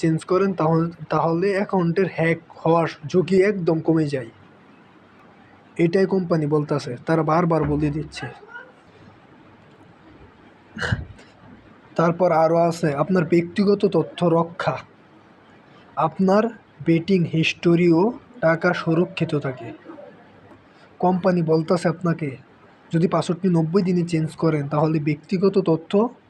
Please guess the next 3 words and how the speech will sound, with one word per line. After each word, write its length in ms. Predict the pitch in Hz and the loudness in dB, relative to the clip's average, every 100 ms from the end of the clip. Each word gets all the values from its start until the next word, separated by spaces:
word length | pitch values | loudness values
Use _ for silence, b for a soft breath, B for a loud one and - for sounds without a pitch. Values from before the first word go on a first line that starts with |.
| _ - - - - 285 - - - - 311 302 - - - - | _ -20 -20 -20 -20 -20 -20 -20 -20 -20 -18 -18 -20 -20 -16 -6
আপনার 360 | 165 175 175 208 - - - - - - 480 480 - - _ _ - - - - - | -2 2 2 0 -4 -18 -20 -20 -20 -20 -20 -20 -20 -20 _ _ -20 -20 -20 -20 -16
সুরক্ষা 560 | - - 180 208 - 180 | -6 0 2 2 0 -2
থাকে। 300 | 147 131 | -2 -4